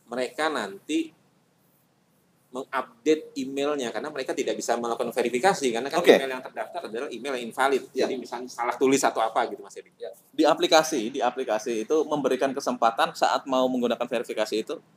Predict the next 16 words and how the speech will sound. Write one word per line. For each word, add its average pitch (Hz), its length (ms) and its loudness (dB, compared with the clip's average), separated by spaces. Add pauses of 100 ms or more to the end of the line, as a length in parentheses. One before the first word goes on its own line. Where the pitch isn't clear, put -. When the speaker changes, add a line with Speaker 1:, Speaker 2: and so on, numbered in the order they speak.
(340)
Speaker 2:
kita 151 160 2
memberikan 131 320 2
kesempatan 131 480 -2
untuk - 80 -14
mengganti 117 400 0
email. 117 240 0 (160)
Kalau 120 240 6
dari, 113 400 4 (400)
eh, 110 80 -6
login 110 560 -6 (880)
individunya 135 480 2
ya. 110 120 0 (600)
Kemudian 135 320 0
nanti 147 240 2
dari 143 160 4
kita, 127 400 -6